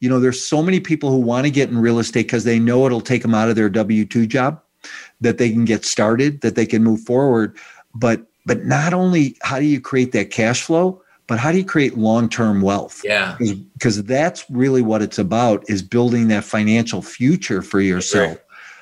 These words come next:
Speaker 2: Right.
Speaker 1: Um, that's what I try to do with my, my investment clients, right? Is I bring them in and say, "Hey, look, this is how this is gonna look for the next three, five, seven years,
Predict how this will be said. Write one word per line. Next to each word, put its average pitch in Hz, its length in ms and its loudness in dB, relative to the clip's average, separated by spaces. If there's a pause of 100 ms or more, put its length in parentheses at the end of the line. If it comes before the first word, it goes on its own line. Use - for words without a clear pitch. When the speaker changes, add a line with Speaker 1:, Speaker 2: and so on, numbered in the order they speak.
(140)
Speaker 2:
Right. 107 100 -2
Speaker 1:
Um, 101 300 0
that's 127 300 -2
what 156 100 0
I 135 140 2
try 120 240 0
to 110 100 2
do 113 240 0
with 107 220 0
my, 104 400 0
my 107 160 2
investment 113 560 0
clients, 80 580 -8
right? 101 260 2
Is 117 160 0
I 117 140 0
bring 120 400 0
them 123 260 2
in 131 460 0
and 107 180 2
say, 117 220 0
"Hey, 131 160 2
look, 139 380 0 (400)
this 123 340 -2
is 160 160 -2
how 139 240 0
this 131 260 0
is 127 140 -2
gonna 131 240 2
look 156 480 0
for 113 140 2
the 113 100 2
next - 400 -2
three, 131 560 0
five, 117 500 0
seven 120 520 0
years, 120 500 0